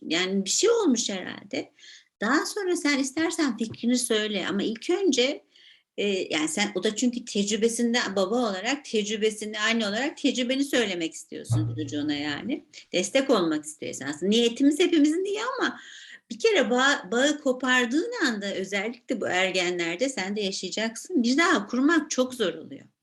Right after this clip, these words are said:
Yani senden devamlı kaçmaya başlıyor çünkü.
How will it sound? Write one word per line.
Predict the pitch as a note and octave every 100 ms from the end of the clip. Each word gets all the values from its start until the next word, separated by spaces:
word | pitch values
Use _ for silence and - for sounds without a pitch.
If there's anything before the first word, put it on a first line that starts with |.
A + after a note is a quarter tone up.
| - - - - _ -
Yani | F3 G3 -
senden | - A3 B3+ F#4 D4+
devamlı | D4 D#4+ E4+ F#4+
kaçmaya | - D4 - D#4+ E4
başlıyor | A3+ G3 - F3+ F3
çünkü. | E3+ E3